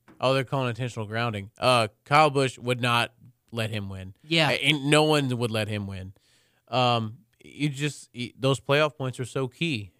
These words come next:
Speaker 1: You know, you, you have, eh, you have to get every single one of them you can.
Speaker 2: Yeah. Um, so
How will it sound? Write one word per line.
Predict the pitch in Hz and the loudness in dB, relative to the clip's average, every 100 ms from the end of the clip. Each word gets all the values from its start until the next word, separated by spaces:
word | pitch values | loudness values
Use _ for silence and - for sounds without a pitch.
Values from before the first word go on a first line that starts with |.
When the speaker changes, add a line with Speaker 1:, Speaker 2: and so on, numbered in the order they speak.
| _ | _
Speaker 1:
You | 110 110 | -6 -4
know, | 110 117 | -2 -2
you, | 117 | -4
you | 92 110 117 | -6 -6 -4
have, | 120 120 117 _ _ _ _ _ - | 0 0 -2 _ _ _ _ _ -8
eh, | 117 | -8
you | 87 117 117 | -6 -8 -8
have | 104 117 | -8 -10
to | 123 | -10
get | 110 98 | -6 -6
every | 107 107 | -6 -8
single | 101 110 98 | -12 -12 -10
one | 98 95 | -10 -12
of | |
them | 92 | -12
you | 95 | -12
can. | 92 95 | -12 0
Speaker 2:
Yeah. | 170 170 127 _ _ _ _ _ - | 4 4 2 _ _ _ _ _ -4
Um, | 170 185 160 127 _ _ _ | 0 2 0 -4 _ _ _
so | - - 240 247 233 214 | -20 -4 2 2 2 -2